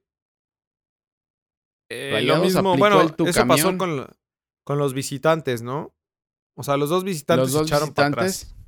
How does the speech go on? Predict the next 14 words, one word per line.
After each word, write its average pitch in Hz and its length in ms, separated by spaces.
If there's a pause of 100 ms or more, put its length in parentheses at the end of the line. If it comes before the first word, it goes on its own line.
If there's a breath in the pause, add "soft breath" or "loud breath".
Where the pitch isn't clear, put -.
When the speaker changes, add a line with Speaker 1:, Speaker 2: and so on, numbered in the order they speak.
(260)
Speaker 2:
pues, 156 200
llevaban 160 420
ventaja, 147 520
güey. 110 380 (280)
Al 131 120
llevar 143 280
Speaker 1:
Sí. 147 80
Speaker 2:
ventaja, 156 260
los 151 160
visitantes 139 560
echaron 147 360
para 113 160
atrás, 143 520 (100)
pero 101 640